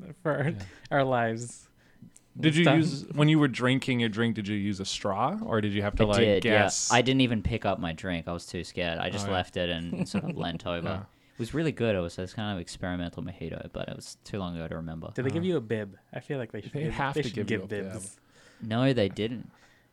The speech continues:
Speaker 1: 'Cause, like,
Speaker 3: Uh,
Speaker 1: it's fine
Speaker 3: but I, I
Speaker 1: drink,
Speaker 3: leant,
Speaker 1: but,
Speaker 3: I
Speaker 1: like,
Speaker 3: leant
Speaker 1: afterwards.
Speaker 3: over like a horse in a
Speaker 2: <laughs> Yeah.
Speaker 3: feed bag the whole time.
Speaker 2: I wonder if Dark Table's gonna be really affected by, like, the straw ban <laughs> that's, uh, in Vancouver.
Speaker 3: Maybe.
Speaker 2: Where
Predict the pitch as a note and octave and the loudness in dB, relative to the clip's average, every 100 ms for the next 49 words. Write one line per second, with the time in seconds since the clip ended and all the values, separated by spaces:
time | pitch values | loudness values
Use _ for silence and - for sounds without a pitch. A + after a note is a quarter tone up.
0 | _ C3 B2+ B2 G#2+ G#2+ F3 - A#3 C#3+ | _ -2 -2 -2 -8 -4 -4 4 10 12
1 | D#3 E3 D3+ F3+ F#3+ D#3+ D3 C#3+ F3 E3 | 12 12 12 12 12 10 10 12 10 12
2 | D3 C#3+ B2+ A2+ A2 G#2+ - - A2+ F#2+ | 12 12 10 8 8 6 4 2 2 2
3 | F2 A#2+ G2+ G2 F2 - F#2 - G3 F3+ | 0 -4 -2 -2 -2 -2 -2 0 0 0
4 | A3 G3 G#3+ F#3+ G3 F3+ F3 - _ - | 0 0 0 0 -4 -4 -8 -12 _ 0
5 | D#3 A#3 C#4 D#3+ C3+ C3+ - C#3 A#2+ A2 | 2 4 2 2 4 2 4 0 0 -2
6 | A#2+ A2+ G#2+ G#2 G#2+ G#2+ G#2 G2 - G#2 | -2 -2 -2 -4 -4 0 -2 -2 -2 -2
7 | - G2 G#2+ G2+ G2+ - - - B2 G2+ | -2 -2 0 0 -2 -4 -4 -4 0 2
8 | G2+ A#2 C3 C3 C#3+ D#3 F3+ G2+ C3 B2 | 2 4 2 2 0 -4 -2 10 10 10
9 | - C#3+ A2+ A2 - D2+ - B2+ A#2 A#2+ | 4 6 4 2 -2 -16 -6 -2 2 2
10 | A2+ A2 C3 C3+ D#3 F3+ E3+ | 2 0 0 2 2 2 4